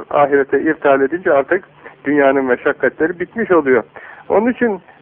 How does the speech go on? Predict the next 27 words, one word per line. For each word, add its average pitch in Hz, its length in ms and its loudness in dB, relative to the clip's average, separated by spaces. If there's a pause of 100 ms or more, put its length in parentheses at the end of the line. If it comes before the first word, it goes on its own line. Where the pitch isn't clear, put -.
tabii 196 340 2
mümin-i 190 440 0
kamillere 170 720 2
göre, 165 460 2 (400)
e, 135 300 -4 (220)
işin 156 480 -8 (340)
perde 139 340 2
arkasındaki 135 880 -2
hikmetleri 139 640 -2
gören 127 340 0 (140)
kamil 135 420 0
insanlara 139 560 -2
göre 175 280 2 (360)
ölüm 170 380 0
nedir? 180 320 2 (400)
Ölüm 165 380 2 (200)
işte 151 360 -4
böyle 151 220 2
meşakkatli 143 760 -4
bir 147 100 -2
hayatın 135 540 0
sona 139 300 2
ermesi, 131 640 -2
dostun 165 380 0
dosta 160 320 0
kavuşma 180 640 2
vesilesidir. 175 720 0